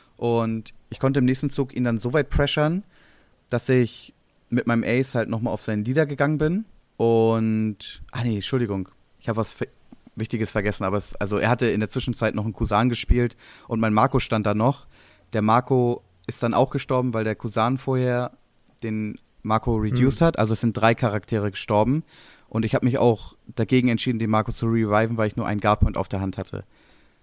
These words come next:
Speaker 1: So, also ist, ähm, ja, ist er wirklich mit achttausend auf meinen Leader gegangen. Das hat mich meinen Guardpoint gekostet.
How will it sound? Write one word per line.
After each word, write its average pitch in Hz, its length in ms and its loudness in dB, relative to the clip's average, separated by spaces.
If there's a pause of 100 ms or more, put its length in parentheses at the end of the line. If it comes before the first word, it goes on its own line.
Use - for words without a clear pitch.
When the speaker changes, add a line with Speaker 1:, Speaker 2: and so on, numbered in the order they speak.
(160)
Speaker 1:
So, 98 360 -2 (360)
also 123 1040 2 (100)
ist, - 440 -4
ähm, 104 720 0 (380)
ja, 107 140 2
ist - 200 -2
er 107 100 0
wirklich 110 220 -4
mit 110 140 -2
achttausend 113 380 0
auf 98 100 -8
meinen 107 120 -2
Leader 139 160 -2
gegangen. 139 260 -4
Das - 80 -8
hat 117 120 -4
mich - 160 -4
meinen 107 140 -2
Guardpoint 101 340 2
gekostet. 139 520 -2